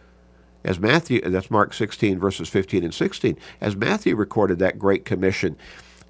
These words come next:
he, he said, "Go therefore," and this is Jesus speaking, Matthew, uh, Matthew putting down the words, you know, in, in his own record there. Jesus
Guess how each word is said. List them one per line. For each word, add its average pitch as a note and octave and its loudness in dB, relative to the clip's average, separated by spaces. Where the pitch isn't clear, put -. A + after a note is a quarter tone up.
he, B2+ 0
he A#2+ 0
said, B2 0
"Go E3 6
therefore," E3 2
and A#2 -2
this B2 2
is B2 0
Jesus C#3 0
speaking, - -2
Matthew, G2+ -2
uh, - -4
Matthew G2+ 0
putting G#2 0
down F#2+ 0
the F2+ -2
words, G#2 0
you G2 2
know, F2 2
in, G2 -4
in G2 -2
his F#2 0
own C3+ 2
record F2 2
there. E2+ 2
Jesus D3 2